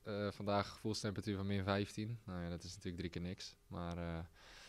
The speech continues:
ja, we hebben iets meer binnen getraind. En, eh, goed, dat is, eh, denk ik ook, eh, fijn dat de trainerstaf, eh, zich ook aanpast daarin. En, eh, voor ons ook wel lekker.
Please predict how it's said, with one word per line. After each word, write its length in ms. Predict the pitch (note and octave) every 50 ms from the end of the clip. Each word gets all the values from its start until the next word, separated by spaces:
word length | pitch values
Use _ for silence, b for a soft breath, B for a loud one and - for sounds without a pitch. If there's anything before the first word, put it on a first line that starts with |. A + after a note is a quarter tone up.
| b b b b b
ja, 300 | b A2+ A#2 A#2+ A#2 A#2
we 60 | A2 A2+
hebben 520 | A2 A2+ G#2+ A#2+ A#2 A2+ A2+ A2+ A2+ G2+
iets 140 | B2+ - -
meer 140 | B2+ A#2 G#2+
binnen 220 | G#2+ A#2 B2 A#2+
getraind. 500 | - - - A#2+ A#2 A#2+ A#2 A2 - -
En, 260 | G2+ G2+ G2+ G2+ G2+
eh, 840 | G#2 G2+ G2+ G2+ G2+ G2+ G2+ G2+ G2+ G2+ G2+ G2+ G2+ G2+ G2+ G2+ G2 F2+ F2+
goed, 200 | - - G#2+ G2
dat 140 | G#2 G2 F#2
is, 200 | G2 - - -
eh, 260 | G#2 G2 G2 F#2+ F2+
denk 200 | F#2+ G2+ G2 F2+
ik 120 | F#2+ -
ook, 260 | - G2 G2 - - -
eh, 80 | G2 F#2 F#2 F#2+ F#2+ F#2 F2+
fijn 320 | F#2 - - G2+ G2 F#2+ F#2
dat 140 | F#2 -
de 80 | - F#2+
trainerstaf, 580 | - - G2 F#2 F2+ F2+ - F#2+ F#2+ - - -
eh, 60 | F#2 F2+ F2+ F2+ F#2 G2
zich 220 | - - G#2+ F#2+ -
ook 160 | F#2 F2 -
aanpast 400 | - F2+ F2+ F2 - F#2 F2+ -
daarin. 320 | - F2+ F#2 F2+ F2+ F#2
En, 100 | F2+ F2 F2+
eh, 80 | F2+ F2 F2 F#2 - - - - - - - _
voor 140 | - - F2
ons 160 | F2+ F2 F#2+
ook 80 | E2+
wel 100 | D#2 D#2+
lekker. 260 | E2 E2 - - G#2